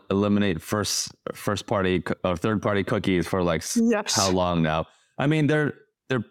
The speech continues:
Speaker 1: most likely it's gonna happen in the next three, four years. Uh, Facebook is, Facebook and Meta
Speaker 2: Wow.
Speaker 1: is kinda going down that path. It, I O S as well, the, the recent I O S update, it looks like maybe
Speaker 2: Mm.
Speaker 1: we're going down that path,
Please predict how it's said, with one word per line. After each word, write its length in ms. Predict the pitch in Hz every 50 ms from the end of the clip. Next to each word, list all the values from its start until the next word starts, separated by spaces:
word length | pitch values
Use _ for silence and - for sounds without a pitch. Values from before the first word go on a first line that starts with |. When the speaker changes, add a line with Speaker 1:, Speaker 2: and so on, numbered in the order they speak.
| _ -
Speaker 1:
most 400 | - 123 120 117 120 117 - -
likely 540 | 107 98 92 - - 110 113 123 131 131 117
it's 200 | 80 113 113 -
gonna 300 | - 123 123 120 120 113
happen 400 | 117 117 120 123 - 131 127 131
in 80 | 127
the 80 | 127 127
next 440 | 123 117 123 120 - - - - _ -
three, 180 | 113 113 123
four 200 | 120 - 123 120
years. 260 | 117 117 120 123 123 110
Uh, 140 | 104 95 95 - _ -
Facebook 540 | - - 104 98 101 - - - - -
is, 120 | 104 92 - - _ _ _ -
Facebook 520 | 98 92 98 - - 101 98 98 92 -
and 100 | 87 - -
Meta 240 | 90 95 92 92 90
Speaker 2:
Wow. 140 | 95 95 92
Speaker 1:
is 100 | 87 -
kinda 280 | - - - 98 92 90
going 320 | 80 87 87 87 90 90
down 200 | 90 90 90 90 92 90
that 140 | 87 - -
path. 300 | 95 87 87 90 104 - _ _ _ _ _ _ _ _ _ _ _ -
It, 240 | 98 95 95 - - _ - -
I 160 | 101 101 101
O 160 | 101 98 95
S 260 | 90 90 95 - -
as 140 | 98 80 85
well, 360 | 82 87 85 87 90 92 92
the, 100 | 76 - -
the 140 | 80 82 -
recent 320 | 90 95 95 - 104 87
I 140 | 80 90 92
O 100 | 90 87 87
S 120 | 90 87
update, 380 | 90 90 80 - 98 98 - 98
it 60 | 104
looks 260 | 107 117 131 - -
like 120 | 143 131 120
maybe 360 | 110 104 110 123 - 139 143
Speaker 2:
Mm. 60 | 143
Speaker 1:
we're 120 | 131 135
going 240 | 123 131 131 131 127
down 160 | 131 131 131
that 160 | 131 135 123 -
path, 320 | 139 131 139 151 147